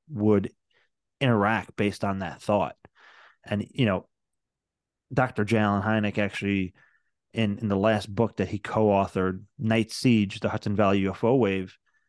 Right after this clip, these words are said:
there's plenty of encounters that it's not called C E five in the book. They don't call it such, but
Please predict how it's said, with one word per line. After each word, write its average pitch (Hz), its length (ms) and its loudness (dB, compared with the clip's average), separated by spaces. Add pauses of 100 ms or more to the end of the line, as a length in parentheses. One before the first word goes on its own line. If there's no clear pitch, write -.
(140)
there's 117 220 -2
plenty 135 400 2
of 104 120 2
encounters 107 680 -2
that 95 320 -6
it's - 200 -8
not 165 180 0
called 156 320 2
C - 160 0
E 113 120 -4
five 113 340 2
in 101 80 -4
the 92 80 -4
book. 127 260 -2
They 110 100 -2
don't 120 200 -2
call 139 280 2
it - 140 -4
such, - 480 -4
but 98 180 -8